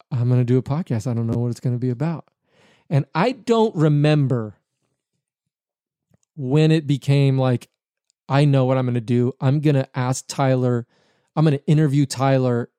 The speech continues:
and find out his story. Like, we're just gonna share Tyler's story. That can be the first episode of the podcast." I don't remember when it,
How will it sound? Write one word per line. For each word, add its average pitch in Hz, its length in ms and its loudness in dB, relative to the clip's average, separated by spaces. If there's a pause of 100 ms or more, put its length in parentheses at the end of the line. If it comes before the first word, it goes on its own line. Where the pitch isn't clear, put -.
(260)
and 123 140 -2
find 135 280 0
out 123 140 2
his 120 180 0
story. 120 540 -2
Like, 139 220 -8
we're 143 160 2
just 160 220 0
gonna 143 140 2
share 143 460 0
Tyler's 135 400 0
story. 123 500 -6 (520)
That 147 180 2
can 143 120 2
be 139 120 2
the 127 80 0
first - 320 -2
episode 127 380 -2
of 120 60 -4
the - 100 -12
podcast." - 520 -12 (440)
I 147 140 4
don't 196 320 2
remember 139 640 2
when 131 280 2
it, 131 100 -2